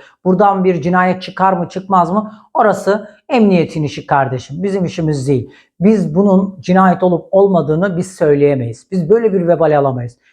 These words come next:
Bunu emniyet söyleyecek kardeşim. Emniyet elindeki bulgu, belge, şu ana kadarki belgeleriyle de kaza olma ihtimalinin yüksek olduğunu söylediler. Adli tıp raporu,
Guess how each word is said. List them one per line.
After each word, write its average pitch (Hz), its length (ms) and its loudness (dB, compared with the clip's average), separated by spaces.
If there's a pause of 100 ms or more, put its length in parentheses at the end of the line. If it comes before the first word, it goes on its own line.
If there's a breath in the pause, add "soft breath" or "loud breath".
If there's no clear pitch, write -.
(180)
Bunu 247 440 2 (140 loud breath)
emniyet 254 460 4
söyleyecek 147 520 -4
kardeşim. 131 480 -4
Emniyet 208 520 0
elindeki 185 560 0
bulgu, 185 500 0 (100)
belge, 170 560 0 (180 loud breath)
şu - 160 -2
ana 208 280 2
kadarki 185 500 0
belgeleriyle 190 760 2
de 247 260 -2 (300 loud breath)
kaza 175 640 2 (160)
olma 175 320 0
ihtimalinin 180 580 -2
yüksek - 360 -4
olduğunu 131 320 0
söylediler. 117 580 -6 (380)
Adli 156 300 0
tıp - 240 -4
raporu, 139 540 2